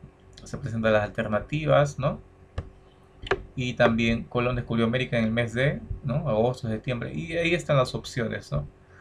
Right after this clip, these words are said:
Entonces lo único que tenemos que hacer es basarnos a estos ejemplos y, eh, plantearlo, pues, en el momento del,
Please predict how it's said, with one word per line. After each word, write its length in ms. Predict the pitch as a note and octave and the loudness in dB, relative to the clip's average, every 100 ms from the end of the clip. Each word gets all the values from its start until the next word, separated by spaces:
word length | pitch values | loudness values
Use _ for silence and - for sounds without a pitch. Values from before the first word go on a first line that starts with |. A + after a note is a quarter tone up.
| - | -18
Entonces 220 | - B2+ | -4 0
lo 80 | C#3 | 4
único 160 | D3 D3 | 4 4
que 80 | B2+ | 2
tenemos 340 | B2 C3 C3+ | 0 2 2
que 60 | B2+ | 0
hacer 160 | C3 | 0
es 200 | C3+ C3 | -2 -2
basarnos 720 | A2+ A2+ A2+ - C3+ C#3 C3+ A#2+ | -2 2 2 4 4 4 2 2
a 80 | |
estos 280 | A2+ B2+ - | 2 0 -8
ejemplos 600 | - C3+ B2 A#2+ D#3+ - - - - - - | -4 -2 -2 -2 -8 -8 -20 -20 -16 -14 -10
y, 440 | - C3 C3 C3+ C#3+ | -4 0 2 2 2
eh, 500 | A2+ G#2+ G2+ G2+ G2 G2 G#2+ - - - - - - - | 2 2 0 -2 -6 -10 -16 -18 -20 -20 -20 -20 -10 2
plantearlo, 580 | A2 G#2 A#2+ A#2 A#2 - | 4 4 6 6 6 -4
pues, 120 | G#2+ | -6
en 80 | G#2 | -4
el 80 | |
momento 400 | G2+ G2+ G#2+ G#2 | -2 0 0 0
del, 300 | A2 G#2+ - | 0 0 -2